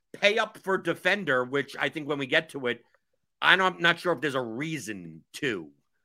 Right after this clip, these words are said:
I, on this slate to pay up, up. I think you're not paying down, down, but you're not paying up, up. Uh, then I'm just,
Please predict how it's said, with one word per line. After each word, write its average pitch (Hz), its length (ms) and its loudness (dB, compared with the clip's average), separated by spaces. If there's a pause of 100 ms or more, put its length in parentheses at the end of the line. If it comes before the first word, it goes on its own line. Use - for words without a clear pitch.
(600)
I, 120 160 -2 (120)
on 139 220 -2
this 131 220 -2
slate 139 380 -2
to 117 120 -10 (220)
pay 160 340 2
up, 147 260 2
up. - 280 0 (920)
I 156 100 -4
think 202 180 0
you're 208 80 6
not 175 160 6
paying 139 280 0
down, 156 300 2
down, 240 400 6
but 165 140 0
you're 147 80 0
not 156 200 0
paying 135 220 -2
up, 175 240 2
up. 107 300 -2 (840)
Uh, 120 300 4 (880)
then 143 100 -6
I'm 165 120 0
just, 190 160 -8